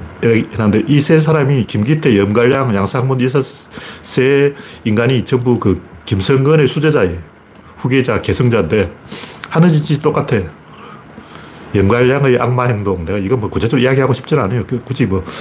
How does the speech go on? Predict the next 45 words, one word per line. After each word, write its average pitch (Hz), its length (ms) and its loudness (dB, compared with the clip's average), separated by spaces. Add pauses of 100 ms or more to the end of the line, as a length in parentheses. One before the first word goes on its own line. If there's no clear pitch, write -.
(280)
하여튼 - 200 0
나쁜 208 180 4
짓을 190 200 2
많이 160 180 4
했어. 185 180 2
이상한 139 260 2
짓도 151 140 0
많이 127 200 2
하고, 120 420 0 (140)
미친 156 200 -2
짓도 131 200 -2
많이 113 200 2
하고. 117 380 0 (720)
근데 151 160 2
그런 196 160 4
짓을 160 180 2
하면 156 140 2
또 143 80 2
성공해. 185 640 4 (240)
성공하면, 180 520 2 (220)
"야, 123 100 2
이게 165 220 6
답이다." 185 320 2
하고 170 400 0
막 107 160 -4
그걸 220 180 -2
계속 143 220 -2
가는 196 180 0
거야. 233 140 -4
그럼 139 240 2 (360)
쫄딱 143 340 2
망하는 113 260 2
거지. 135 260 -8 (1400)
제가 139 160 2
옛날에 131 220 6
여러 110 140 4
번 165 120 2
얘기했지만, 123 540 0 (560)
이 104 260 -6 (1000)
우승을 151 280 4
하려면 131 240 4
어떻게 113 180 0
돼? 98 80 0
첫 196 200 0
게임을 143 500 4